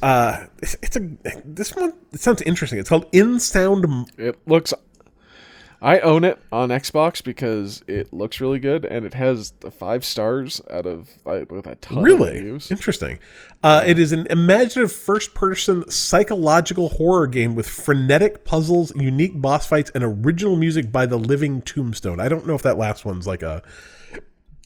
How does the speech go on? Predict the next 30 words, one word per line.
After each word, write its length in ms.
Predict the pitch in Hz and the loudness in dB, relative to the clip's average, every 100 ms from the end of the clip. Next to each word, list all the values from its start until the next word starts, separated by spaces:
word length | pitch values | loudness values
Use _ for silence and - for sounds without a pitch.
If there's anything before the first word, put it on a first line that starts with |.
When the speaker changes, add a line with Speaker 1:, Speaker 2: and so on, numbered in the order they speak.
| _ _ - | _ _ -12
Speaker 1:
real 460 | 208 156 170 151 123 | -2 6 8 10 8
Speaker 2:
Exactly. 320 | 117 107 95 | 2 -4 -2
Speaker 1:
draw. 560 | 117 113 92 87 101 - _ | -2 0 0 -2 -4 -12 _
Uh, 500 | 139 123 117 107 104 98 - _ _ _ _ _ - | 2 4 2 0 -2 -6 -12 _ _ _ _ _ -8
but 300 | 175 156 147 | 2 2 2
journey 260 | 127 190 214 | 2 4 6
within 220 | 202 190 | 4 4
the 120 | 160 - | 2 2
inner 200 | 190 180 | 4 6
workings 440 | 156 151 165 139 | 4 0 -2 0
of 80 | 123 | -2
the 80 | 110 | -2
one 240 | 120 147 | -2 -2
place 260 | - 139 - | -4 -4 -4
you 80 | |
can't 320 | 104 - - - | -8 -6 -8 -6
seem 220 | 131 131 | -6 -2
to 60 | 104 | -2
escape, 400 | - 127 135 - - | -2 -4 -6 -8 -14
your 340 | - 82 80 - | -6 -6 -6 -6
own 340 | 85 95 131 | -6 -4 -4
mind. 560 | 104 85 80 78 73 71 | -4 -4 -4 -6 -8 -2
It 120 | 156 | 2
looks 180 | 170 131 | 4 6
real 140 | 147 | 4
good. 200 | 127 104 | 4 -2
I 60 | 90 | -2
watched 200 | 113 - | -6 -8
the 60 | |
trailer. 280 | - 117 | -8 -8